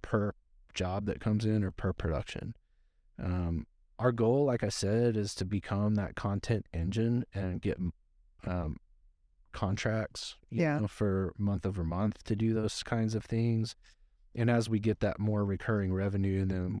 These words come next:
Speaker 1: we'll be able to, you know, hire accordingly. Um, and we have a few of those clients, but, um, like I said, I don't,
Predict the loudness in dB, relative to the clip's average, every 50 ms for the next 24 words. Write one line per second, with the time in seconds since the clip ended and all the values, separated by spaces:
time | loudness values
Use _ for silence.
0 | -6 -6 -2 -2 0 2 2 2 2 2 0 0 0 0 0 -2 -2 -4 -8 _
1 | _ _ _ _ _ _ _ _ _ _ _ _ _ -4 0 0 2 2 2 0
2 | -2 -2 -2 -2 0 0 0 0 -2 -2 -2 -2 0 0 0 0 0 0 -2 -2
3 | -4 -6 -8 _ _ _ _ _ -10 -6 -4 -4 -4 -4 -6 -8 -10 -12 _ _
4 | _ _ _ _ _ _ _ -4 0 2 2 4 4 4 2 2 0 0 0 2
5 | 2 4 4 4 4 2 2 2 -2 -4 -2 0 2 2 2 0 0 -4 -8 -8
6 | -4 -2 -2 0 -2 -4 -6 -10 -20 _ _ _ _ _ _ _ _ _ _ _
7 | _ -6 -4 -4 -2 -2 -2 -4 -4 -4 -4 -2 -2 0 0 2 2 2 0 -2
8 | -4